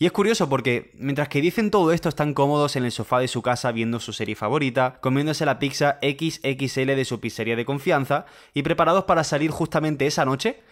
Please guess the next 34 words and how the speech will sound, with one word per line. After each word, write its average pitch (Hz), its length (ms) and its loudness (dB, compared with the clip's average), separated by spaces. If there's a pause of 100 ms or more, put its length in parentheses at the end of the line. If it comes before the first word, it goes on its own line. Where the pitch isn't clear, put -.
(120)
con 139 200 2
todas 175 300 2
esas 170 220 0
personas 147 400 -2
que 131 100 -4
tanto 139 300 0
han 143 80 0
estado 127 200 -2
criticando 123 680 -2
una 143 560 0
y 113 160 0
otra 107 480 -2
y 107 160 -4
otra 95 420 -6
y 104 160 -6
otra 98 180 -2
vez. 104 200 -2
Y 147 100 0
te 151 80 2
digo 180 220 4
esto 202 180 0
con 180 140 2
conocimiento 143 480 0
de 151 100 2
causa 143 320 0
porque 113 500 -2
mi 123 220 0
vida 202 200 -2
justamente 165 520 0
era 139 140 0
así 175 240 -6
hace 143 220 -4
unos 120 200 0
años. 120 320 -6